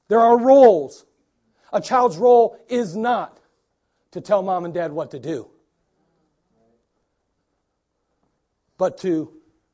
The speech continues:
obey and respect and honor.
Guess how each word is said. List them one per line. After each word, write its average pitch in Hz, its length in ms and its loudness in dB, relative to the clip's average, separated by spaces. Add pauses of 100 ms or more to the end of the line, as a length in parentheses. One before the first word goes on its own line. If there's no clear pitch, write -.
(920)
obey 139 460 -8 (580)
and 123 100 -20
respect - 540 -14 (1120)
and 123 80 -18
honor. 135 400 -8